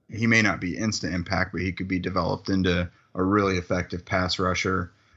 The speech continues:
Josh Sweat, you know, if his medicals check out fine, he looks like he could be, he could be a good find.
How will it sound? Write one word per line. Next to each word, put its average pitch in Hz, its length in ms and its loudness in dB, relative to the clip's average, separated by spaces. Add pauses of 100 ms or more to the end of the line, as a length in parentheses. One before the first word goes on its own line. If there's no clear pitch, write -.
(240)
Josh 101 420 4
Sweat, 104 420 2
you 107 80 0
know, 101 220 4
if 95 340 -2
his 95 220 2
medicals 95 460 2
check 95 260 4
out 92 220 2
fine, 95 400 0
he 101 140 -2
looks 92 280 -2
like 87 160 0
he 110 140 4
could 92 200 0
be, 92 400 4 (380)
he 101 160 -4
could 95 180 -2
be 90 140 2
a 92 60 4
good 90 240 2
find. 92 500 2